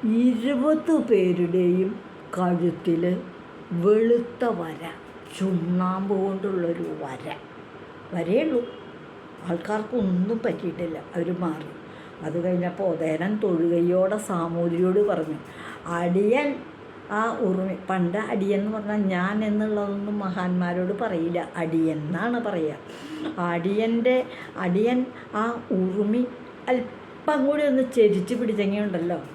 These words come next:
ഞെപ്പ പിടിച്ചതിനേക്കാൾ ഇത്തിരി ചെരിച്ച് പിടിച്ചെങ്കിൽ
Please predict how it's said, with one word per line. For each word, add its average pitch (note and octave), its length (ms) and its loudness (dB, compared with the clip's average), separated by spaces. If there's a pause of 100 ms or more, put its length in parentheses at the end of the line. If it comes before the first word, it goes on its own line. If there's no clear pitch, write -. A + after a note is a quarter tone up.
(120)
ഞെപ്പ A#3 400 -2
പിടിച്ചതിനേക്കാൾ G#3 720 2
ഇത്തിരി - 320 -4 (120)
ചെരിച്ച് F#3+ 400 4
പിടിച്ചെങ്കിൽ F3+ 460 0